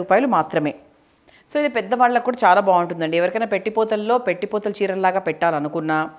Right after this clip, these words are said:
ఆ, so ఏ రకంగా అయినా కూడా this looks very beautiful అనమాట. So దీంట్లో we have lovely colors. చూసేద్దాం. So ఇదేంటి అంటే ఇంకా బాగా బయటికి కనిపిస్తుంది. ఇంతకుముందు వెరైటీలో ఏంటి అంటే మనకు, ఆ, ఇది బయటికి ఇలా కనిపించ-, కనిపించలేదు, Self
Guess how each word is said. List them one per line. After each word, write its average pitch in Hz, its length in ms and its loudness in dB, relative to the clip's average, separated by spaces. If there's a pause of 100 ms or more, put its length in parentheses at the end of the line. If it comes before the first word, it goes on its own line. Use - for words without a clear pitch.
(580)
ఆ, - 20 2 (500)
so 269 60 0 (160)
ఏ - 20 2 (180)
రకంగా 262 340 2
అయినా 240 160 2 (100)
కూడా 262 160 0 (360)
this 214 180 -8
looks - 240 -6
very 214 180 -6 (100)
beautiful 196 380 0
అనమాట. 143 280 -4 (380)
So 254 80 2 (120)
దీంట్లో 302 380 0 (100)
we 240 160 0
have 220 260 0
lovely 190 260 0 (100)
colors. 220 300 4 (240)
చూసేద్దాం. 170 380 -10 (640)
So - 40 -6 (100)
ఇదేంటి 269 420 2
అంటే 311 200 0
ఇంకా 262 140 6 (100)
బాగా 240 280 6
బయటికి 214 280 0
కనిపిస్తుంది. 202 480 0
ఇంతకుముందు 349 400 -2
వెరైటీలో 240 400 2 (120)
ఏంటి 196 260 -2
అంటే 160 220 0 (640)
మనకు, 269 260 0 (240)
ఆ, 233 80 6 (100)
ఇది 226 180 -4
బయటికి 277 340 0
ఇలా 262 180 4
కనిపించ-, 226 420 -4
కనిపించలేదు, 196 480 -2 (120)
Self 277 260 2